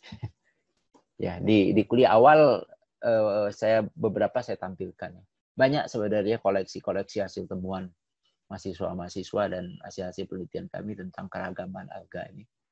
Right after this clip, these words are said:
Eh, cuman belum dikumpulkan saja. Ini Scenedesmus. Kemudian Dictyosphaerium.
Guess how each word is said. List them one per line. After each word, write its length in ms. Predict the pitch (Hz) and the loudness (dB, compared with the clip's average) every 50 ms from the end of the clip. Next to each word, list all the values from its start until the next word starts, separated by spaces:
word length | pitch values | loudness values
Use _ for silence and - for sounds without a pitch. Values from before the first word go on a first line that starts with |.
| _ _ _ _ _ _ _ _ _ _ _ _ _ _ _ - | _ _ _ _ _ _ _ _ _ _ _ _ _ _ _ -16
Eh, 420 | - 90 92 98 95 95 98 92 92 - - _ _ _ _ - | -14 -14 -12 -12 -14 -14 -14 -16 -18 -20 -20 _ _ _ _ -14
cuman 160 | 95 95 95 | -12 -10 -8
belum 320 | 92 92 92 92 90 90 | -6 -6 -4 -4 -4 -6
dikumpulkan 720 | 90 85 82 - 92 87 - 92 92 87 - 92 92 90 85 | -8 -8 -8 -8 -10 -8 -8 -8 -10 -10 -10 -10 -12 -12 -12
saja. 260 | 85 - 78 - 82 - _ _ _ _ _ _ _ _ _ _ _ _ _ _ _ _ - 110 | -12 -12 -12 -14 -18 -20 _ _ _ _ _ _ _ _ _ _ _ _ _ _ _ _ -10 -6
Ini 480 | 95 95 107 110 110 113 110 107 104 | -4 -4 -2 -2 -2 -4 -6 -8 -12
Scenedesmus. 800 | - - - - 95 90 90 90 85 90 - - - - 135 - - - - - - - - - - _ _ _ _ _ _ _ _ _ _ _ _ _ _ _ _ _ _ _ _ _ _ _ _ _ _ _ _ _ _ _ _ _ _ _ _ _ _ _ _ _ _ | -16 -18 -12 -10 -8 -8 -6 -6 -8 -8 -10 -8 -10 -10 -10 -10 -12 -14 -16 -16 -16 -18 -18 -20 -20 _ _ _ _ _ _ _ _ _ _ _ _ _ _ _ _ _ _ _ _ _ _ _ _ _ _ _ _ _ _ _ _ _ _ _ _ _ _ _ _ _ _
Kemudian 560 | - 117 117 117 117 107 113 120 120 107 123 113 | -6 -4 -2 -2 -2 0 0 0 0 0 0 -2
Dictyosphaerium. 960 | 107 101 - _ - 113 113 113 110 - - 104 104 104 113 110 107 123 | -4 -6 -6 _ 4 4 6 6 4 0 0 0 2 2 4 4 2 2